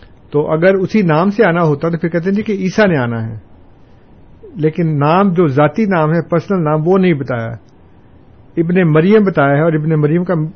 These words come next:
مطلب ہے ایک صفت ہے جو ظاہر ہوگی، یہ مطلب نہیں کہ مریم کا بیٹا ظاہر ہوگا اور ایک مریم ہوگی پھر اس کا بیٹا۔ اس طرح تو بے شمار مریم ہیں، بلکہ میں نے شاید بتایا بھی تھا کہ ہمارے ملنے والوں میں ایک بچی ہے، اس کا نام مریم ہے، آ،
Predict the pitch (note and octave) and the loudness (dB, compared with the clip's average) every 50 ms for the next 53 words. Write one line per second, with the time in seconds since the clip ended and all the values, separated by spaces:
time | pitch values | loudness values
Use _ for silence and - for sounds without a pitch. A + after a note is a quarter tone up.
0 | - - D3 D3 C#3+ D#3+ E3 D#3+ F3+ F3+ G3 F#3 E3+ E3 - - - G#3 A3+ A3 | -10 -8 -8 -4 -2 -2 -2 -2 -2 -2 -2 -2 -4 -4 -4 0 2 2 2 2
1 | - - D3+ C3+ D3 D#3 E3 D3+ C3 B2 C#3+ C#3+ C#3+ C3 B2+ A#2 A#2+ A#2 A#2+ A2+ | 0 -4 -2 -2 0 0 0 -2 0 0 0 0 0 0 -2 -2 -4 -6 -8 -12
2 | A2 - - - - - - - - D3+ F3+ F#3+ F3 D#3+ - E3+ E3 G3+ A#3+ A#3 | -14 -16 -20 -20 -20 -20 -16 -6 0 0 2 2 2 0 0 0 0 0 0 0
3 | A3 G3 E3 D#3+ D#3+ D#3 D#3+ F#3 F#3+ F3+ F#3 E3+ C#3+ B2+ C#3+ D3 C#3 F#3 E3+ D3 | 0 0 2 2 2 2 2 2 2 2 0 0 2 2 2 2 2 2 0 2
4 | D3+ D3+ D3 C#3 C3+ B2+ B2 C#3+ C#3+ C#3+ D3 D3 C#3 C3+ C#3 D3 C#3+ D3+ F3 F3+ | 2 2 2 0 0 0 0 2 4 4 4 2 0 0 -2 0 0 2 2 4
5 | F3 E3 D#3 D3+ D#3 D#3 D3 D3+ D3+ D3+ - - D#3+ D3 C#3+ C#3+ D#3+ D#3 D3+ D#3 | 4 4 2 2 2 0 -2 -2 -4 -4 -2 -2 0 0 0 0 2 0 0 0
6 | - F#3+ F#3+ F#3+ E3+ E3 E3+ E3 - D#3+ D#3 E3 F3 E3+ E3 - - - - - | 0 0 0 0 2 0 0 0 0 0 2 2 2 2 0 -6 -16 -20 -20 -20
7 | - - - - D3+ D#3 D#3 E3 F3+ F#3 F#3+ F3 E3 C#3+ D3 F#3 G3+ - - - | -20 -16 -8 -2 0 2 2 4 4 2 2 2 2 2 0 -2 -6 -10 -18 -20
8 | - - - - - - - - D#3 C#3+ - E3+ E3 E3 D#3+ D3 - E3 D#3 C#3+ | -20 -20 -20 -20 -20 -14 -8 -6 -6 -4 -2 -2 -2 -2 0 0 0 0 0 0
9 | C#3 D3+ C#3 C#3+ D#3 E3+ F3+ E3+ E3+ E3+ F3+ - G3 F3 D#3+ D3+ D3 C#3 C#3 C#3+ | 0 0 2 2 2 0 0 -2 -4 -4 -4 -4 -2 0 2 0 0 -2 -4 -4
10 | C#3 C#3 C#3 C#3+ C#3+ C#3+ C#3+ D3+ E3 E3+ E3+ E3+ D#3+ D#3+ D3+ D3+ D3 D3+ D3 D3 | -2 -2 0 0 2 2 2 2 2 2 2 2 2 0 0 0 0 -2 -2 -4
11 | - C#3+ C#3 C3+ C3+ C3+ C3+ - G3+ A3+ - - G3+ D#3+ E3 F3 F3 C#3+ C3+ B2+ | -4 -4 -4 -4 -4 -6 -8 -12 -16 -20 -18 -16 -14 -14 -14 -10 -8 -8 -8 -8
12 | - - E3+ E3 D3+ C#3+ C#3+ D3 C#3+ - E3 D3 C#3 C#3 C#3 C#3 C3+ C3 C3+ D3 | -6 -4 -2 0 2 2 2 0 0 -2 -4 -2 -2 -2 -2 -2 -2 -2 -2 -2
13 | D#3 D3+ C#3 C3 C3+ C3 B2+ - - - - - - - - - - C3+ C3+ C3 | 0 0 -2 -2 -4 -6 -10 -16 -20 -20 -20 -20 -20 -20 -20 -14 -8 -6 -4 -2
14 | C3 C3 | -2 -2